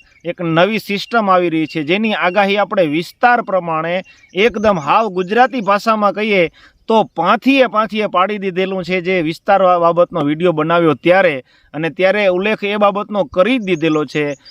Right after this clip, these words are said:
કે ગુજરાતમાં જ્યાં વરસાદ હજી સુધી ઓછો થયો છે એ તમામને ઘટ પૂરી થઈ જશે. અત્યાર સુધી જ્યાં વરસાદ ઓછો થયો એ તમામ વિસ્તારોમાં આ રાઉન્ડની અંદર વરસાદ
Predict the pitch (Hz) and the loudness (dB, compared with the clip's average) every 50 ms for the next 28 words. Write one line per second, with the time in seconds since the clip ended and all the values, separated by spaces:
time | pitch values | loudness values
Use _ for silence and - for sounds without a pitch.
0 | - _ - 175 196 196 151 127 143 160 160 202 240 262 247 247 247 226 165 147 | -20 _ -4 -2 -2 -2 0 0 0 2 2 4 4 4 2 2 0 -4 -8 -6
1 | 131 123 113 - _ _ _ - _ - 120 127 185 220 247 247 220 190 196 190 | -8 -8 -10 -14 _ _ _ -20 _ -12 -4 -2 0 0 2 0 0 0 -2 -2
2 | - 220 214 214 196 156 156 160 190 226 - - 214 202 190 220 190 175 175 180 | -2 -2 0 0 0 0 -2 -4 -4 -6 -6 -4 -6 -4 -2 -2 -2 -2 -2 -2
3 | - - 220 208 151 - 190 214 233 220 165 - 175 151 131 123 - - - - | -2 -2 -2 -2 -2 0 0 0 0 0 0 -2 -4 -4 -4 -6 -12 -18 -20 -20
4 | - - - 214 233 - - - - 220 226 240 269 262 254 226 196 175 156 147 | -18 -8 0 2 2 2 2 0 -2 -2 0 2 2 2 2 0 -2 -2 -4 -4
5 | 135 _ _ _ _ - 123 110 117 165 185 214 208 - - - 185 196 196 190 | -8 _ _ _ _ -18 -10 -2 0 2 2 2 0 -4 -8 -10 -6 -4 -4 -4
6 | 165 123 160 170 175 165 170 165 151 - 135 120 110 - - - - - - - | -4 -4 -4 -4 -2 0 0 0 -2 -2 -6 -10 -12 -12 -12 -14 -14 -10 -6 -4
7 | - - - - 269 277 262 247 220 175 220 190 202 202 185 165 190 180 165 165 | -4 -6 -6 -2 0 0 0 0 -2 -6 -8 -6 -6 -6 -4 -2 -2 -2 -2 -2
8 | 165 165 - 175 165 165 151 - - 131 151 160 - - 160 143 117 - - 143 | -4 -4 -2 -2 -2 -2 -4 -6 -10 -10 -10 -8 -6 -4 -4 -4 -4 -4 -4 -4
9 | 165 185 175 147 131 - - _ - - - 156 - - _ 254 277 277 196 208 | 0 0 0 0 -2 -4 -8 _ -16 -10 -8 -8 -8 -4 _ 0 0 2 2 2
10 | 214 202 180 170 175 - - - 190 180 175 175 170 170 170 170 135 151 180 196 | 2 2 2 0 -2 -4 -2 0 2 4 4 4 4 2 0 -2 0 0 2 2
11 | 202 185 180 175 170 165 160 160 156 151 147 143 143 139 135 131 135 170 - - | 2 2 2 0 0 -2 -4 -6 -6 -6 -6 -6 -6 -4 -4 -4 -4 -6 -4 -2
12 | 147 156 196 | 0 0 0